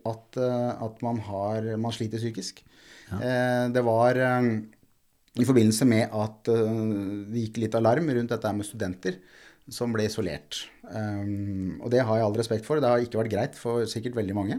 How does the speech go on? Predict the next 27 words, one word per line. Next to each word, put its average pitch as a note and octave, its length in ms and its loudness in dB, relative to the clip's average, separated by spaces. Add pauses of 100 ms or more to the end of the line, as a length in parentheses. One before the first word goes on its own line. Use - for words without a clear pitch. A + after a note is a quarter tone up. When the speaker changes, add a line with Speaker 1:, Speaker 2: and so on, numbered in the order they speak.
(200)
Speaker 2:
Mhm. G2 160 -6 (220)
Speaker 1:
Men, C#3+ 280 4 (200)
eh, C3+ 480 2
fra C3 260 2 (120)
å, D3 140 2 (460)
fra C3 260 2
å C#3 160 0
liksom C3 340 0
å D3 80 0
kjede G#2 520 -2
seg, E3 280 -2 (160)
fordi B2+ 300 0 (300)
verden A2 300 0
er A2+ 160 0
litt B2+ 140 -2
kjedelig, B2+ 340 -4 (200)
Speaker 2:
Ja. G#2+ 120 0 (360)
Speaker 1:
eh, B2+ 220 0
til A#2+ 300 -2
at A#2+ 160 -4
man A#2+ 240 0 (420)
blir A2+ 360 0
faktisk A#2+ 460 -4 (240)
i, C#3 120 -6 (240)
på A#2 160 0
diagnosestadiet, A#2+ 800 0 (220)
Speaker 2:
Ja. B2 120 -8